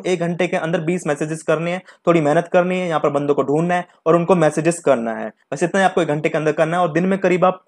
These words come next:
अस्सी से सौ मैसेज कर दे, काफी रहेगा। अगर दिन में आपको दस भी कन्वर्जन्स आ जाते तो आपको काफी अच्छा बेनिफिट हो सकता है। तो ये, so फ्रेंड्स, इसके अंदर भी एक दूसरा मेथड आता है। अगर सपोज करो आपको पहले वाले मेथड से आपकी टारगेट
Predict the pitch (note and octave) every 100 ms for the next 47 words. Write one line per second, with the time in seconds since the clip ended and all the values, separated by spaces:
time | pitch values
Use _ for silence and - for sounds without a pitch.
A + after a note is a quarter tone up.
0 | - D3+ D#3+ G3 F#3 F#3 F3+ F3 E3+ -
1 | E3+ F3 D3+ D3+ B2+ A2 A2 - - D#3
2 | E3+ F#3+ G3 G3 F3+ D#3+ E3+ G3 F#3+ F3+
3 | F3+ F#3 - D#3+ E3 E3+ F#3+ F#3 F3+ F3
4 | E3 E3 D3 D3 C#3+ D3 E3+ C3+ A#2+ -
5 | A2+ - _ - F3 F#3+ E3 G#3+ G#3 E3+
6 | - A3 F#3+ E3+ F3 G#3 E3+ C#3+ D#3+ F3+
7 | D#3 D3 C#3 A2 G#2+ G#2+ D3 G3+ G3+ F#3+
8 | G3+ G3+ F#3 F3 G3+ D#3+ C#3 E3+ F#3+ F3+
9 | D3+ E3 D3+ F#3+ - G3+ F3 F3 D#3+ F3+